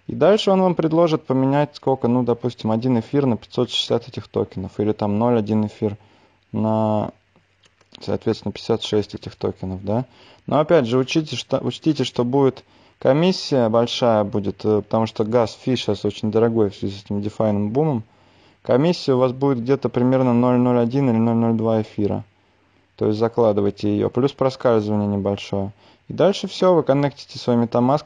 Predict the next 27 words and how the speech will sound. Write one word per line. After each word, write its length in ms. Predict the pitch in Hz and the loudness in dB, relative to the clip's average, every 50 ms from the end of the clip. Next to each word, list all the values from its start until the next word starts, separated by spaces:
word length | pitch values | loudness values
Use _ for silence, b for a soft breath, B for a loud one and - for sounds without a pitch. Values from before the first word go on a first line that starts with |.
| - | -6
покупаете 540 | - - - 127 - 123 127 123 120 - 117 | -8 -8 -8 -6 -2 2 2 2 2 0 -2
эту 120 | 110 - | -2 -4
тему, 320 | 110 - - 143 147 139 123 | -6 -2 0 0 2 2 2
и 40 | 113 | 2
вам 180 | 120 135 135 | 2 0 0
приходят 440 | - 131 120 - - 139 139 131 - | -2 -4 -4 -2 0 0 0 2 0
на 100 | 123 120 | 0 0
ваш 200 | 120 120 - - | 0 0 -2 -4
эфирный 400 | 117 - - - 135 131 123 120 | -8 -6 -2 -2 0 0 0 -2
кошелёк 480 | - 117 110 - - 120 123 131 131 - | -2 -4 -6 -6 -4 -2 -2 -2 -2 -2
эти 160 | 120 - - | -6 -6 -6
токены. 480 | - - 113 117 - - 107 101 107 - _ _ - | -6 -4 -4 -4 -4 -6 -8 -8 -8 -12 _ _ -2
Так 220 | - 127 131 - | 0 0 0 0
что 180 | - - 160 156 | -4 -2 -2 0
вот, 220 | 151 156 156 - | 2 2 0 0
как 180 | - 123 - 131 | 0 -2 0 2
вариант, 360 | 131 131 139 151 170 160 147 | 2 4 4 4 2 2 0
этот 200 | 131 - 127 120 - - - _ _ - | -2 -2 -4 -10 -12 -14 -18 _ _ -10
достаточно 640 | 127 120 117 120 - - 143 139 135 - - - 123 | -4 -2 -2 -2 0 2 0 0 0 -2 -4 -2 -2
ещё 420 | 120 - - - 127 123 120 120 - _ _ _ - | -2 -2 -2 0 0 0 0 -2 -4 _ _ _ -4
недорогой 640 | 123 120 120 113 120 120 120 113 131 147 151 156 - | -2 0 2 2 2 2 2 2 4 4 4 4 2
и 140 | - 120 | -2 -4
хороший 400 | 113 - 123 117 127 120 - 120 | -4 -2 0 0 0 0 -2 -4
проект 400 | 113 - 117 117 123 135 135 - | -4 -2 0 2 2 2 0 -4
в 40 | - | -10
секторе 440 | - - - 123 120 - - 117 110 | -10 -4 -2 -2 -2 0 -2 -2 -2
DeFi. 400 | 107 110 107 - - 95 90 92 | -2 -4 -4 -2 -2 -2 -2 -2